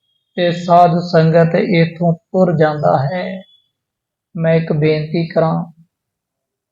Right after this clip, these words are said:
ਤੁਸੀਂ ਕਿਤੇ ਪੜ੍ਹਿਆ ਹੋਣਾ ਇਤਿਹਾਸ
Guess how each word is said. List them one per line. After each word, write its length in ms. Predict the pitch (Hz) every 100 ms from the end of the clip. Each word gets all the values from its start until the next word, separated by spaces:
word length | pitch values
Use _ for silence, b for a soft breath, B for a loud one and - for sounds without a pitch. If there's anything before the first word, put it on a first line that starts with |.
| _ _ _ -
ਤੁਸੀਂ 400 | 196 202 196 202
ਕਿਤੇ 320 | 175 170 170 -
ਪੜ੍ਹਿਆ 380 | 180 196 196 180
ਹੋਣਾ 300 | 151 147 147 170
ਇਤਿਹਾਸ 840 | 165 170 160 139 147 147 170 170